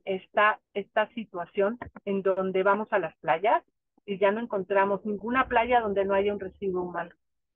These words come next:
Eso sí o sí está pasando, no nos podemos cegar a pensar que eso no está pasando. Estamos observando, los que tenemos la oportunidad de ir a las playas, los que viven ahí, la cantidad de sargazo que hay.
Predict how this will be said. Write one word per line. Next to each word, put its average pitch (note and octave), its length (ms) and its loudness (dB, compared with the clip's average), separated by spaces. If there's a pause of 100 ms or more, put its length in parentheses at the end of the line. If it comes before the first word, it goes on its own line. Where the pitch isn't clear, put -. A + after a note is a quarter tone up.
Eso C#4+ 320 0
sí E4 180 4
o E4 160 6
sí D4+ 140 2
está C#4+ 340 2
pasando, C4 480 4
no A3 140 0
nos C#4+ 140 -2
podemos A3 480 -4 (440)
cegar G3 520 4 (380)
a G3+ 160 2
pensar G#3 480 2
que A3 220 -10
eso A#3+ 140 -10
no A3+ 80 -6
está - 200 -4
pasando. G#3 580 -4 (240)
Estamos B3+ 360 4
observando, G3 760 2
los C4 160 0
que - 180 -20
tenemos F#3+ 260 -6
la G#3 80 4
oportunidad F#3 540 0
de G3+ 60 4
ir G3+ 100 4
a F#3 40 6
las F3 140 -2
playas, A3 460 2
los F#3 180 -8
que F#3+ 100 -2
viven G3 300 0
ahí, F3+ 320 -4 (200)
la A3+ 140 6
cantidad A#3 420 4
de A#3+ 80 -2
sargazo G3+ 520 2
que F3+ 140 -4
hay. D#3+ 200 -2